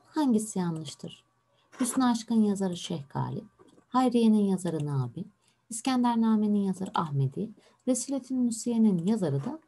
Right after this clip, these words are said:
Yunus Emre'dir. Oysa Leyla ve Mecnun Mesnevisi'nin yazarı Taşlıcalı Yahya değil, Fuzuli'dir. Yay ayraçla belirtilen yerlere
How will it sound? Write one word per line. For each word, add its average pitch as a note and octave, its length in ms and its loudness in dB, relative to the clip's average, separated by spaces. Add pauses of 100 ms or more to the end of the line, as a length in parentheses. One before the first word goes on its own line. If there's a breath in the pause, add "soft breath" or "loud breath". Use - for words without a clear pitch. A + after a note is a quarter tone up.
Yunus G#3 440 4
Emre'dir. C#3 540 -6 (440)
Oysa G#3+ 420 0 (420 loud breath)
Leyla A#3+ 420 4
ve B3 40 0
Mecnun A3+ 420 4
Mesnevisi'nin C#3+ 760 -2
yazarı C#3 540 -4
Taşlıcalı E3+ 580 -4
Yahya C3 580 -4
değil, D3 520 0 (500)
Fuzuli'dir. F#3 960 -2 (3250)
Yay F4 180 4
ayraçla D4 500 2
belirtilen A3+ 580 0
yerlere D#3+ 520 -4